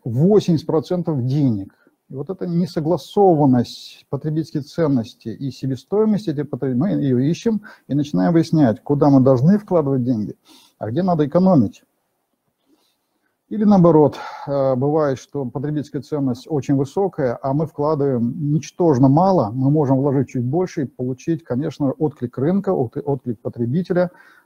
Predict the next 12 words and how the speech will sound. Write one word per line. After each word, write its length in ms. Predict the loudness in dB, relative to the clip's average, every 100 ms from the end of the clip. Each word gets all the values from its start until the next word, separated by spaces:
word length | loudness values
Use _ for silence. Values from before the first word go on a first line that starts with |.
| _
на 140 | -6 -4
наши 260 | -2 -2
усилия 340 | -4 -2 -2 0
гораздо 420 | 0 -2 -2 -4
больший. 500 | -4 -8 -10 -18 -20 _ _ _ _ _ _ _ _ _ _
Следующее. 1120 | -20 -12 -4 2 4 4 2 0 0 2 0 -8 -16 -14 -14 -16 -20 _ _ _ _ _ _ -20 _ _ _ _ -14 -12 -12 -12 -12 -12 -14 -16 -14
За 240 | -6 -4 2
кажущейся 840 | 4 6 6 4 0 -2 -2 -4
простотой 1000 | 0 -2 -2 -4 -4 -2 2 2 0 -6 _
очень 420 | -2 -2 0 -2 -2
сложная 720 | -6 -2 0 2 2 0 0
головоломка. 800 | 0 0 2 0 0 -4 -10